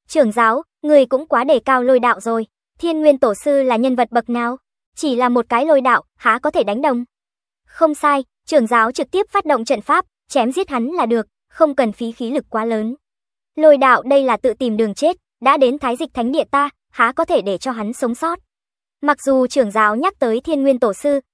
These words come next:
nhưng rất hiển nhiên, rất nhiều trưởng lão của Thái Dịch Thánh Địa vẫn không có quá để ý một bán thánh bên ngoài thánh địa. Đối với bọn họ mà nói, một bán thánh bên ngoài thánh địa lại tính là cái gì? Căn bản không đáng nhắc tới. Thấy cảnh này,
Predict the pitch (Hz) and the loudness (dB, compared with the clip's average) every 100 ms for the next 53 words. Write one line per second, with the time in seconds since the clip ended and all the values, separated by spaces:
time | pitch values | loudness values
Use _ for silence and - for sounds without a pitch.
0 | _ 302 277 254 392 294 202 269 277 - | _ -2 0 -2 -2 -2 0 2 0 -2
1 | _ 392 427 277 240 220 214 190 247 269 | _ -6 -2 0 0 0 -2 0 -2 0
2 | 247 202 226 302 220 240 285 185 226 262 | -2 -2 -8 -8 -6 -2 -2 0 -4 -2
3 | 320 269 240 233 226 240 311 226 214 247 | 0 0 -2 -4 -4 -2 -2 -2 -2 -2
4 | 330 214 202 247 233 247 269 247 196 208 | -2 -2 -6 -4 -4 0 0 0 -6 -6
5 | 240 294 247 _ _ _ _ _ _ 262 | -4 -4 -4 _ _ _ _ _ _ 2
6 | 269 269 262 277 247 254 - 240 214 208 | 2 4 4 4 2 0 0 -2 -2 -4
7 | 233 - _ - 285 233 233 285 294 240 | -4 -10 _ 0 0 2 -2 0 -4 -4
8 | 294 294 262 214 214 226 302 180 233 - | -2 0 0 -2 -4 -2 -2 -2 -4 -4
9 | 226 277 302 226 240 294 254 _ _ _ | -6 -4 -4 -4 -6 -8 -10 _ _ _
10 | _ _ _ 349 330 285 247 202 285 247 | _ _ _ -2 2 2 2 0 -2 0
11 | 214 226 349 - 226 214 320 _ _ - | -2 -2 -4 -4 -4 -4 -8 _ _ -2
12 | 269 254 339 214 226 226 | -2 2 0 0 -2 -4